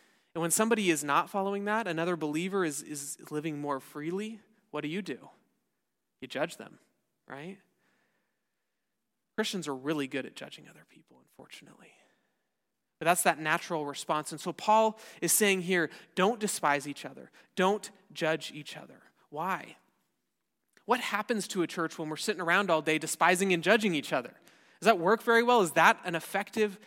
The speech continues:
healthy church? No, that doesn't work.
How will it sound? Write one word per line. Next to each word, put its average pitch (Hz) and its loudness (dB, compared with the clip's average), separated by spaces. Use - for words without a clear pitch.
healthy 202 -2
church? - -8
No, 151 0
that 143 -12
doesn't 151 -6
work. - -20